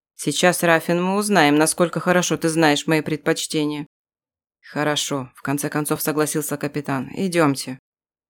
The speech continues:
Он провел нас по своему кораблю и остановился перед дверью каюты. Нажав на кнопку на стене, Камат отошел чуть в сторону, позволяя нам заглянуть в приоткрывшееся окошко.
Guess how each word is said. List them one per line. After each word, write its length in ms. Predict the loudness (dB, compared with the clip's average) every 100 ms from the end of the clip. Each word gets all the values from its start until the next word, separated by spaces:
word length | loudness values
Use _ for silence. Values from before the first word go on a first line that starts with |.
| _ _ -2
Он 160 | 0 4
провел 380 | 4 6 4
нас 260 | 4 4 2
по 120 | -2
своему 360 | 2 2 4 2
кораблю 420 | 2 2 4 2
и 120 | 2
остановился 640 | 0 2 2 2 0 -2 0
перед 240 | 0 0
дверью 340 | 2 2 2
каюты. 560 | 0 0 0 -6 -10 -14 _ _ _ _ _
Нажав 420 | -2 2 4 4 4
на 120 | 2
кнопку 380 | 2 0 0 0
на 140 | 2
стене, 400 | 0 0 0 0
Камат 380 | 2 4 4 2
отошел 400 | -2 0 0 0
чуть 180 | -2 -4
в 60 |
сторону, 440 | -2 0 2 0 0
позволяя 520 | 0 2 2 2 2
нам 200 | 0 0
заглянуть 460 | 2 2 2 0
в 60 | -2
приоткрывшееся 880 | -2 -2 -2 -4 -2 -2 -2 -2 -2
окошко. 520 | -2 -4 -4 -10